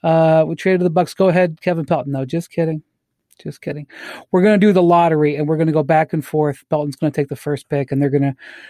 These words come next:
redraft the players, knowing what we know now. Wouldn't it,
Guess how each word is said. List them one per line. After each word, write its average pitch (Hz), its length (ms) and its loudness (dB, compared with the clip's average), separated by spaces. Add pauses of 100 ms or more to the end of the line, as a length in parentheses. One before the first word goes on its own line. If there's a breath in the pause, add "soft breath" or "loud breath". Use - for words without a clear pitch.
(220 loud breath)
redraft 165 380 2
the 156 80 0
players, 170 580 2
knowing 165 220 4
what 165 100 2
we 165 100 2
know 165 200 4
now. 160 260 2
Wouldn't 156 260 0
it, 165 160 -2